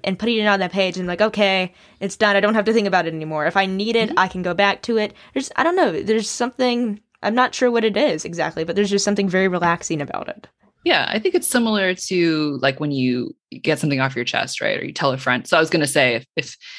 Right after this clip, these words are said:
Speaker 2: if someone doesn't want a journal, I think, like, having a sort of heart-to-heart with a friend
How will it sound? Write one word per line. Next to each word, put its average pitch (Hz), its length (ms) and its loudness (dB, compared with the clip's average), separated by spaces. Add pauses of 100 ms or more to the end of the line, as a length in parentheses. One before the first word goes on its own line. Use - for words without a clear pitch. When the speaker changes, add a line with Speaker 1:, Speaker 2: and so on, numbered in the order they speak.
(300)
Speaker 2:
if 180 80 0
someone 165 240 4
doesn't 143 260 2
want 131 180 2
a 131 40 0
journal, 127 320 0
I 120 80 0
think, 131 240 -2
like, 113 140 0
having 135 340 2
a 120 120 2
sort 127 200 -2
of 123 80 -6
heart-to-heart - 440 -2
with 127 140 -6
a 135 60 0
friend 110 320 0